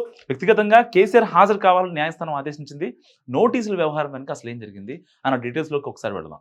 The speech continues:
So, మేడిగడ్డ ప్రాజెక్టులో ప్రభుత్వ సొమ్ము దుర్వినియోగం అయిందంటూ కూడా సామాజిక కార్యకర్త రాజలింగమూర్తి భూపాలపల్లి న్యాయస్థానంలో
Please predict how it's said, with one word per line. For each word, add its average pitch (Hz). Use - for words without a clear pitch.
So, -
మేడిగడ్డ 190
ప్రాజెక్టులో 160
ప్రభుత్వ 185
సొమ్ము 165
దుర్వినియోగం 147
అయిందంటూ 135
కూడా 117
సామాజిక 156
కార్యకర్త 123
రాజలింగమూర్తి 127
భూపాలపల్లి 147
న్యాయస్థానంలో 101